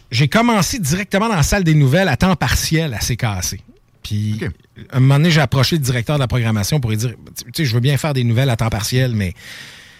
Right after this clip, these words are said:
Speaker 1: hum, tu sais, ma, ma vraie vocation, c'est plus animateur, et c'est là qu'ils m'ont donné des, des mandats pour remplacer la nuit, la fin de semaine, les, les, les tribunes téléphoniques, là.
Speaker 2: Ah, ah ouais ?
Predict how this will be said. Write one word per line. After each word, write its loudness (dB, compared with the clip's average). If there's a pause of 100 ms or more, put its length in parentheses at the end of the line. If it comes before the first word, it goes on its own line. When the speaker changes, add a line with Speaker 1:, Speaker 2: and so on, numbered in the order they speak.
(220)
Speaker 1:
hum, -10 (100)
tu -14 (120)
sais, 0
ma, 0
ma 0
vraie 4
vocation, 4
c'est 0
plus 0
animateur, 2
et -2
c'est -2
là 2
qu'ils -4
m'ont -2
donné -2
des, -4
des -8
mandats -4
pour -8
remplacer -4 (320)
la -2
nuit, 4
la 0
fin 2
de 0
semaine, 2
les, 2
les, 2
les 0
tribunes 2
téléphoniques, 0
là. 2 (240)
Speaker 2:
Ah, 2
ah 4
ouais ? 2